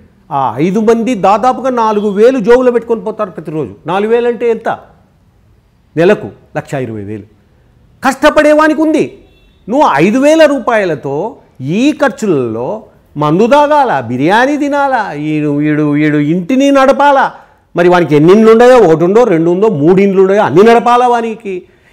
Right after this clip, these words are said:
ఇది ఐదు వేలతో ఏమవుతుంది? అట్లా ఒక, ఒక డెట్ ట్రాప్లో ఇరుక్కొని ఈ వాలంటీర్లు కొంతమంది వి-, సూసైడ్ చేసుకున్నారు.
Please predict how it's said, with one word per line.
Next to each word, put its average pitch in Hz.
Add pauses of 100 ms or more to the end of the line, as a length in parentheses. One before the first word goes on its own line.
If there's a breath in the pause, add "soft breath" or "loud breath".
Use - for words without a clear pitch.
ఇది 254
ఐదు 269
వేలతో 247
ఏమవుతుంది? 196 (560 soft breath)
అట్లా 220 (400)
ఒక, 202 (280)
ఒక 214
డెట్ 226
ట్రాప్లో 240
ఇరుక్కొని 170
ఈ 147
వాలంటీర్లు 120
కొంతమంది 175
వి-, 180
సూసైడ్ 151
చేసుకున్నారు. 101